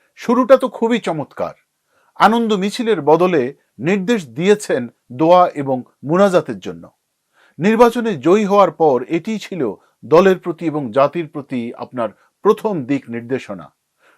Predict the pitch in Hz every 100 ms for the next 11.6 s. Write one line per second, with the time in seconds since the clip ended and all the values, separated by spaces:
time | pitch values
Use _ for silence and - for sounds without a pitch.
0 | - 156 220 220 208 180 185 196 185 165
1 | 156 143 139 - 127 131 123 95 80 71
2 | _ _ _ _ - 185 220 202 135 170
3 | 165 180 190 - 127 170 180 190 156 139
4 | 92 82 78 - _ _ _ _ _ 175
5 | 196 214 214 180 113 170 160 185 196 202
6 | _ _ _ _ _ 123 190 160 208 196
7 | 202 214 147 165 208 - 147 104 98 95
8 | 110 123 160 127 107 147 156 170 180 _
9 | _ - 202 185 196 175 156 143 165 170
10 | 165 156 170 160 - 160 160 147 - 131
11 | 120 180 147 101 107